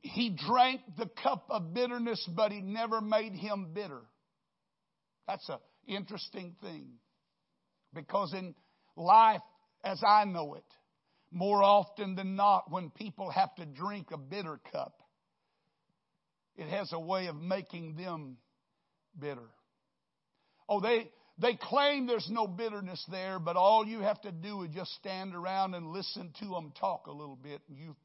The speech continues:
you see that stuff oozing out of them. They're over it, but they keep talking about it. You know what? If you're really over it, you don't have to keep talking about it.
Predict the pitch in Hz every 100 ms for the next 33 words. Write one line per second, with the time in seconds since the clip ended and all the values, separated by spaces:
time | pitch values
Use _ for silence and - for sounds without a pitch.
0 | _ _ - 160 - - 180 151 151 -
1 | - 180 139 _ - 175 170 139 143 147
2 | 147 127 123 113 120 - 131 175 170 180
3 | 220 254 156 139 - _ _ _ _ _
4 | _ _ - 143 143 - 170 - 156 147
5 | 135 120 117 - 147 _ _ _ _ _
6 | _ _ _ _ - 196 208 226 233 -
7 | - _ _ - 190 - 190 185 233 220
8 | 214 240 240 202 151 208 226 175 165 143
9 | 185 185 196 220 220 127 120 117 113